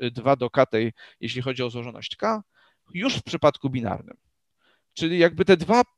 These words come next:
dwa pierwsze algorytmy są najlepsze. W tym pierwszym algorytmie, jeśli chcielibyśmy z n kwadrat k zrobić n do jeden dziewięć dziewięć dziewięć, to na-, nagle nam wyskoczy dwa do k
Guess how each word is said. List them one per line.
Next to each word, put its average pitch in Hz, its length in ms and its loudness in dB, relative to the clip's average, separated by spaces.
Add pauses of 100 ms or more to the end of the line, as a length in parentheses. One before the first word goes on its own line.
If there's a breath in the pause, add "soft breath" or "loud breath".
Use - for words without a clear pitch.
(140)
dwa - 320 0
pierwsze 214 300 2
algorytmy 180 400 0
są 185 120 -10
najlepsze. 139 540 4 (320 loud breath)
W - 60 -20
tym 170 140 -4
pierwszym 220 340 2
algorytmie, 165 480 0
jeśli 185 200 -6
chcielibyśmy 180 560 -6
z 135 500 -16
n 175 300 2
kwadrat 139 520 2
k 117 300 4 (280 loud breath)
zrobić 139 380 -4
n 160 160 -2
do 135 80 -2
jeden 147 400 4
dziewięć 135 320 0
dziewięć 120 320 -4
dziewięć, 240 440 -6 (300)
to 180 100 0
na-, 214 220 4
nagle 196 300 2
nam 170 140 4
wyskoczy 135 380 -4
dwa 107 180 -6
do 104 100 -8
k - 100 -12